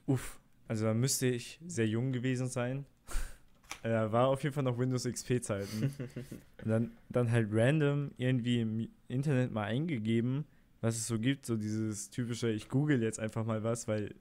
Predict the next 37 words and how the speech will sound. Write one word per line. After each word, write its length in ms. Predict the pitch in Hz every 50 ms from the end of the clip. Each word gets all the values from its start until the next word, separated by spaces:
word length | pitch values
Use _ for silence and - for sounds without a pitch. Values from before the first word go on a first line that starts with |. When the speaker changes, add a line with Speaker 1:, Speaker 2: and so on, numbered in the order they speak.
| -
Speaker 1:
Möglichkeiten 640 | 117 123 139 139 - 131 - - 117 123 120 117 117 113
und 120 | 107 110 110
so. 240 | 113 117 117 139 - - _ _ _ - - - - - _ _ _ _ _ _ _ _ _ _ _ _ _ _ _ - -
Ich 60 | -
weiß 220 | 113 123 131 -
nicht, 100 | 131 110
wie 80 | 104 107
das 140 | 107 107 -
bei 80 | -
euch 240 | 104 107 117 120 -
war. 200 | 127 127 135 147 - - _ _ _ _ _ _ _ _ _ _ -
Aber 100 | 110 110
ich 120 | 113 - 143
hab 80 | 127
einfach 320 | 120 120 110 123 120 113 107
random 440 | 113 117 123 123 123 120 113 110 - -
Stuff 260 | - - - 135 135 131
immer 180 | 113 110 110
so 160 | 101 107 110
gegoogelt 440 | 98 113 110 107 120 123 131 131 131
und 100 | - 113
irgendwann 280 | 113 117 120 120 120 123
kam 200 | 120 131 120 117
dann 100 | 113 117
diese 420 | 117 110 110 113 110 110 104 110 - - - - - - - - - - -
Plattform 460 | - - 123 120 - - 113 110 107 - - -
YouTube 520 | - - - 113 110 - - 156 165 180 - - - _ _ _ _ _ _ _ _ _ _ _ _ _ _
und 540 | - 120 120 120 120 113 - - - - -
da 80 | 123 113
waren 240 | 123 135 135 131
Videos, 380 | 127 165 175 147 113 107 101 -
die 60 | - 117
man 120 | 117 120
sich 160 | 113 117 151 143
angucken 340 | 147 147 - 113 - -
konnte. 400 | - - 110 107 98 107 104 98 101 - _ _ _ _ _ _ _ _ _ _ -
Und 420 | 113 113 113 113 107 - - -